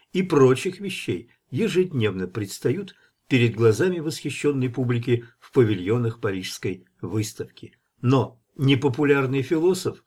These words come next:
два слова в кавычках. "Не колеблясь", — променял бы их на возможность хоть одним глазком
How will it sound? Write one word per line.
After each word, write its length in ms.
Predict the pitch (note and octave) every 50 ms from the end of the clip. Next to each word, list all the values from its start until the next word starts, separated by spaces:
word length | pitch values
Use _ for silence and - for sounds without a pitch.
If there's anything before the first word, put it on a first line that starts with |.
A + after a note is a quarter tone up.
| _ _ _ -
два 160 | G#2 G2 G2
слова 280 | F#2+ - - G2+ F#2+ F#2
в 60 | F#2
кавычках. 540 | - A#2 G2+ F#2+ F#2 F2+ - - - - - _ _ _ _
"Не 200 | - F3+ G#3+ A3
колеблясь", — 720 | A3 - G3 F#3+ E3 B2 G#2 F#2+ F#2 G2 G2+ - - - - _ _ _ _ -
променял 500 | C3 C3+ C3 C3 C3 B2+ B2+ B2 B2 A2+
бы 140 | A#2+ A#2+
их 180 | A#2 A2+ A#2 - - _ _ _
на 180 | - A2 A2+ A2
возможность 600 | G#2+ A2 G#2 G#2+ B2 C3 B2+ A2 A#2 A#2 A#2 -
хоть 280 | - - A3 A3 - G3
одним 340 | F#3 F3+ C3+ A#2+ A2+ G2+
глазком 540 | F#2 F#2+ F#2+ F#2 - - - G#2+ F#2+ F#2 F#2